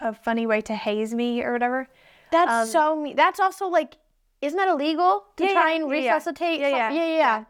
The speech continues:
Speaker 2: Mm-hmm.
Speaker 1: And so they, uh, lost their ability to have students after that. I don't think that that was really anything that they were mad about. But, um, I left that day thinking, "I don't wanna be a nurse anymore." And then,
Speaker 2: Wow.
Speaker 1: um,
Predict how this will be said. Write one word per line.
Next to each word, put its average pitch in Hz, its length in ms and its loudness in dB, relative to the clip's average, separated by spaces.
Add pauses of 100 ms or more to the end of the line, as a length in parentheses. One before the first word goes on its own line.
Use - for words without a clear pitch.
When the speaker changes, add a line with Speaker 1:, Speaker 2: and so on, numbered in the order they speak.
(140)
Speaker 2:
Mm-hmm. 294 180 -18
Speaker 1:
And 262 120 -4
so 240 360 -4 (140)
they, 269 580 -2 (420)
uh, 220 300 2
lost 240 420 2
their 226 220 -2
ability 208 300 -4
to 208 40 -4
have 202 180 -6
students 202 340 -6
after 214 220 -6
that. 208 200 0
I - 20 -4
don't 220 180 -4
think 214 160 -4
that 202 120 -2
that 196 160 0
was 208 340 -10
really 214 180 -2
anything 208 300 -4
that 208 120 -6
they 220 100 -4
were 208 180 -2 (140)
mad 214 200 0
about. 202 240 0
But, 220 240 2 (440)
um, 240 420 -2 (800)
I 302 240 2
left 269 460 0
that 220 320 0
day 220 560 -4 (440)
thinking, 220 680 -2 (420)
"I 262 160 4
don't 247 160 0
wanna 233 220 -2
be 240 140 -4
a 233 60 -2
nurse 202 340 -4
anymore." 214 440 -6 (960)
And 240 240 2
then, 240 220 4
Speaker 2:
Wow. 214 360 0
Speaker 1:
um, 220 520 0